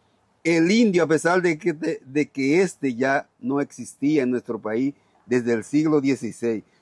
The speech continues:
así como surgen nuestros colores, los cuales no aparecen en los diccionarios, indio, indio claro, moreno, morenito, chocolate, canelo.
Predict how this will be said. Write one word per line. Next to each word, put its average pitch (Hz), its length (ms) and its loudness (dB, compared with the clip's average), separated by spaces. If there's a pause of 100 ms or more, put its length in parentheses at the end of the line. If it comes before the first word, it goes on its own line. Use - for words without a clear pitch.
(100)
así 170 400 -2
como 139 240 0
surgen 156 380 0
nuestros 135 320 -2
colores, 135 520 2 (280)
los - 160 -12
cuales 147 260 4
no 147 200 2
aparecen 147 580 -2
en 135 80 -2
los 117 160 -6
diccionarios, 131 800 -2 (280)
indio, 147 600 -2 (200)
indio 123 340 0
claro, 143 680 2
moreno, 143 560 2
morenito, 131 760 0
chocolate, 139 720 -2
canelo. 151 680 0